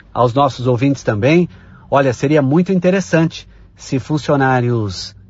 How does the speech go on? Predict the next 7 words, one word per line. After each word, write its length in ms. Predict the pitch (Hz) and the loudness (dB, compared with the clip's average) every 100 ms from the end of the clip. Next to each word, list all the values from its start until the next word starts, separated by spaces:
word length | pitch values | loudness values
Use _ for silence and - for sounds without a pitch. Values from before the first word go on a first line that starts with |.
| - | -12
incompetentes, 1200 | 123 120 135 131 135 110 135 151 143 120 - - | -8 -2 -2 0 -4 -2 0 0 0 -4 -12 -20
funcionários 1000 | - 151 143 143 127 139 147 135 117 92 | -6 -6 -2 -2 2 2 2 -2 -4 -8
que 120 | - 123 | -6 -2
não 200 | 151 175 | 2 0
estão 340 | - 165 131 | 0 0 2
dando 260 | 127 135 110 | 0 0 -2
resultados, 840 | 113 120 160 127 131 151 202 - | -4 -4 -2 2 2 0 -6 -10